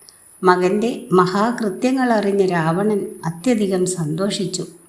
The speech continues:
ഇന്ദ്രജിത്തിനെ വാനോളം പുകഴ്ത്തുകയും ചെയ്തു. മൂർച്ഛിത രാഘവ പ്രദർശനം. ഇന്ദ്രജിത്ത്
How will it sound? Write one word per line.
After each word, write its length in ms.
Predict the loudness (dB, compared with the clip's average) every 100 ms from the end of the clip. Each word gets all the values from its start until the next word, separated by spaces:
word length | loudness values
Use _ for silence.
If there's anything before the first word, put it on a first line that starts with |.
| _ _ _ _ _ _
ഇന്ദ്രജിത്തിനെ 960 | 2 4 2 0 0 2 4 4 2 -2
വാനോളം 760 | 2 4 4 0 0 0 0 0
പുകഴ്ത്തുകയും 960 | 2 4 4 2 0 2 2 -2 -6 -8
ചെയ്തു. 320 | -6 -6 -8 -12 -20 _ _ _ _ _ _ _ _ _ _ _ _ _ _ _ _ _ _ _ _ _ _ _ _ _ _ -20 _ 4
മൂർച്ഛിത 600 | 4 2 0 2 2 0 -2 -2 2
രാഘവ 540 | 4 4 2 2 2 0
പ്രദർശനം. 800 | -2 -4 0 0 0 0 0 -2 -10 -16 -20 -20 -20 _ _ _ _ _ _ -20 -20 _ _ _ _ _ _ -2
ഇന്ദ്രജിത്ത് 840 | 2 2 2 2 0 0 0 0